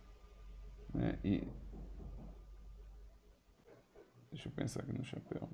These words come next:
É, o chapéu me incomoda menos. Acho que se fizer isso no chapéu, tal-, talvez virar um outro tipo de chapéu.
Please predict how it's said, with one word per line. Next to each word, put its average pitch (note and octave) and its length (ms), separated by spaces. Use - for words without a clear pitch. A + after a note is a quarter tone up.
É, - 100
o C3 40
chapéu - 320
me E3+ 160
incomoda A#2+ 440
menos. G#2+ 540
Acho - 100
que - 60
se - 80
fizer G#2+ 240
isso G2+ 140
no G2 60
chapéu, F#2 340
tal-, - 160
talvez - 420
virar F#2+ 300
um F#2 140
outro - 220
tipo - 220
de - 100
chapéu. E2+ 520